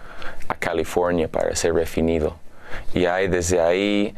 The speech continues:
entra en las gasolineras, en los aviones, así, en los tanques de los,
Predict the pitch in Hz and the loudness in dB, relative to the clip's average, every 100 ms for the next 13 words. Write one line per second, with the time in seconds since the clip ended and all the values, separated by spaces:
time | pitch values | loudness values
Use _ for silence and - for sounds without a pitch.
0 | - - - 98 98 104 101 87 85 82 | -8 -8 -4 -2 2 2 2 2 0 0
1 | 82 - 80 80 90 107 110 104 98 92 | -2 0 0 2 2 2 4 4 2 2
2 | 90 85 - 78 78 92 104 101 98 95 | 0 0 0 0 2 2 4 4 2 2
3 | 92 87 - 98 95 87 85 82 - 95 | 0 0 0 2 2 2 2 0 -2 -4
4 | 107 107 98 90 85 82 | -2 -2 0 2 0 -2